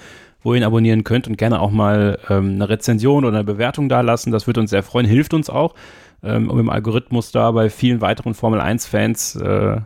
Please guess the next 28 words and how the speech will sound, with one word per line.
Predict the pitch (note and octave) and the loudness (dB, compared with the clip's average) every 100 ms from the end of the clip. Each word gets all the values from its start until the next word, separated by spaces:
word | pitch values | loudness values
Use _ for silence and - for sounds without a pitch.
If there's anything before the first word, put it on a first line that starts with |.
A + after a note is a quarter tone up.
| - | -8
ja, | G2 F2+ F#2 _ | -6 -6 -8 _
reinzukommen, | G2+ G2 B2 B2+ - B2 A#2+ A2+ | -6 -4 -2 -4 0 2 2 0
die | G#2+ | 0
uns | G#2 | 0
vielleicht | A2 G#2 A2 | -2 -2 0
noch | G2+ | 2
nicht | C#3 - | 0 0
kennen. | C#3 C#3+ C#3+ - - - | 0 0 -2 -12 -20 -12
Und | G#2 | -4
ansonsten | F#2 F#2+ G#2 - | -2 0 0 -2
natürlich | F#2+ G2+ - | -2 -4 0
vielen | A#2 G#2+ | 2 2
Dank | G2 | 2
an | G2+ | 0
alle, | G#2+ G#2+ | 0 -2
die | |
es | G2 | -4
bereits | - F2+ F#2 | -2 -2 -2
gemacht | - F#2+ G2+ - | -2 -2 -2 -2
haben | F#2+ G2 F#2+ | -2 -2 -4
und, | - F#2 F#2+ - | -6 -6 -6 -6
äh, | G2 F#2 | -6 -4
die | G2+ A#2+ | 0 0
uns | G#2+ - | 0 -2
kennen | A2 A2+ | 0 2
und | G#2 - | 0 -2
treu | G2 G2 G2 - - - _ | 0 0 0 -8 -20 -20 _
verfolgen. | - A#2 B2 B2 A#2+ F2+ | -6 -4 0 2 2 -2